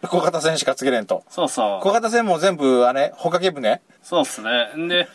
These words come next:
Speaker 2: まあ、そういうんで、環境を守ることはできるけど、そんな生活したくないやん。
Speaker 1: <laughs> したくない。<laughs> したくない。江戸時代の生活はしたくないね。
Speaker 2: 俺ね、
Speaker 1: うん。
Speaker 2: 俺、少々魚減ってもええけんね。
Speaker 1: うん。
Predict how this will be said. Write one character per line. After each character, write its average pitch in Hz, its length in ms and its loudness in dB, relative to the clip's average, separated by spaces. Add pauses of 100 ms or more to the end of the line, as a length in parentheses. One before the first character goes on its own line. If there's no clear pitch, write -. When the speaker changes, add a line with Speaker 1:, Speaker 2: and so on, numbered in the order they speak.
(600)
Speaker 2:
ま 160 300 4
あ、 135 40 -6
そ 165 260 0
う 160 40 2
い 175 280 2
う - 40 0
ん 147 80 0
で、 117 480 0 (380)
環 170 240 0
境 151 180 2
を 147 60 2
守 147 260 2
る 135 100 0
こ 139 140 -2
と 120 100 -2
は 107 120 0
で 120 100 -4
き 135 140 -2
る 127 100 -2
け 110 160 -6
ど、 104 360 -2 (120)
そ - 180 -2
ん 196 80 -2
な 196 120 2
生 277 160 2
活 254 200 0
し - 80 -4
た 226 120 2
く 185 80 -12
な 160 120 2
い 147 60 -2
や 113 100 -2
ん。 190 60 -2
Speaker 1:
<laughs> 240 60 0
し - 80 2
た 190 100 0
く 185 60 -4
な 185 160 4
い。 - 60 -6 (440)
<laughs> 214 420 -2
し - 60 -10
た 196 160 4
く 185 80 -2
な 160 140 4
い。 185 80 4
江 240 100 4
戸 254 160 4
時 247 160 2
代 220 180 2
の 208 120 -2
生 208 180 4
活 208 220 2
は 202 80 4
し - 60 -6
た 202 100 2
く 185 80 -4
な 180 160 4
い - 20 -2
ね。 160 240 2 (140)
Speaker 2:
俺 160 220 4
ね、 160 360 2
Speaker 1:
う 175 60 -6
ん。 131 280 -6
Speaker 2:
俺、 170 300 0
少 262 240 4
々 262 160 2
魚 226 340 0
減 208 180 -2
っ - 20 -6
て 143 120 -2
も 107 120 -2
え 107 60 0
え 104 60 -6
け 98 120 -10
ん 95 100 -14
ね。 90 180 -12
Speaker 1:
う 151 40 -8
ん。 127 200 -6